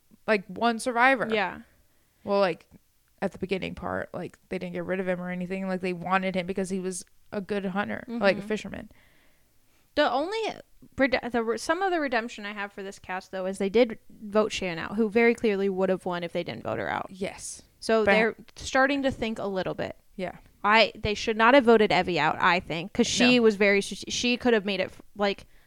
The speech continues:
Speaker 2: okay, maybe they should have, because she would have made it far, I
Speaker 1: Yeah.
Speaker 2: think,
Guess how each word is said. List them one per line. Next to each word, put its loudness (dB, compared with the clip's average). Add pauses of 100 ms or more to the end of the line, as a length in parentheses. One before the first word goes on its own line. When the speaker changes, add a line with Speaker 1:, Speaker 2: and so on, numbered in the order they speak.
Speaker 2:
okay, 2
maybe 0
they 2
should -4
have, -2 (360)
because -8
she -6
would -2
have -8
made -4
it -8
far, 2
I 2
Speaker 1:
Yeah. -2
Speaker 2:
think, -2